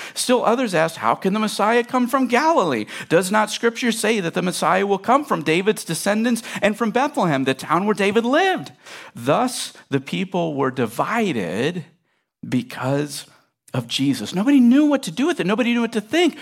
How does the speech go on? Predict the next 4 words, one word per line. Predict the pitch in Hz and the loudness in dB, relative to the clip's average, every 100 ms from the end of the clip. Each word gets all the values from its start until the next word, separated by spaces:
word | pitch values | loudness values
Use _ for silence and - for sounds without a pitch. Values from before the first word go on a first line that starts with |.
| - | -12
Why? | 175 254 370 359 202 - - | -2 2 4 4 2 0 -6
What's | 196 349 339 - | 0 0 0 -4
the | 330 | -2
problem? | 302 - 294 320 320 208 117 90 76 | -2 -2 -2 0 0 0 -2 -4 -10